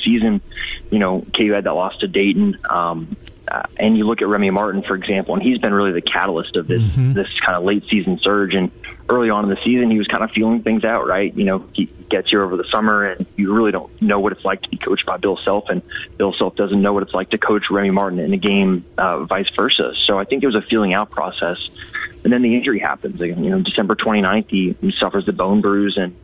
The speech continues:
Speaker 1: that really kind of derails his season, at least for Big Twelve play. So then you're looking at a, a, a team that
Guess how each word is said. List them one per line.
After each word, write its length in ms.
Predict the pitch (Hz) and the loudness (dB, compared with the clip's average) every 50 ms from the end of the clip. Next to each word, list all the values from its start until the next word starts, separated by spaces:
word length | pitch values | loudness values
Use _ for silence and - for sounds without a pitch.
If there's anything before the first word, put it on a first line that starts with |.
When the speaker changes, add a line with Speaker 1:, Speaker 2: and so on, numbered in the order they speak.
| - 50 - - | -10 -10 -6 -2
Speaker 1:
that 140 | - 101 101 | -2 0 0
really 200 | 87 98 101 101 | 2 0 0 0
kind 180 | - 110 95 98 | 0 -2 -2 -2
of 80 | 95 | -2
derails 720 | - - 110 104 95 95 92 92 95 95 90 - - - - - - - | 0 2 2 4 4 2 2 2 0 -2 -2 -4 -8 -12 -14 -16 -16 -10
his 220 | - 107 104 87 - - | -4 -2 -2 -2 -2 -2
season, 300 | - 101 107 104 95 85 | 0 2 2 2 2 0
at 80 | 78 92 | 0 0
least 160 | 101 95 - | 0 0 0
for 80 | - 165 | -2 -2
Big 180 | 170 95 - | -2 -2 -4
Twelve 300 | - - - - 117 - | -4 -4 -4 -4 -4 -4
play. 260 | - - - - - - - | -4 -4 -2 -2 -4 -4 -2
So 80 | - 104 | -2 0
then 300 | 92 98 101 104 98 - - - - - - - - | 2 2 2 2 0 -2 -4 -8 -8 -8 -8 -8 -2
you're 120 | - 104 | 0 0
looking 200 | 98 98 - 104 | 0 2 0 0
at 220 | 98 92 92 - - - | 0 0 0 -2 -2 -4
a, 180 | 85 - - 95 | -4 -2 -2 -2
a, 140 | 64 - - - | -2 -2 -4 -4
a 40 | |
team 380 | - - - - 107 110 113 110 | -2 0 0 2 4 4 4 2
that 200 | 98 95 90 - | 2 0 -2 -4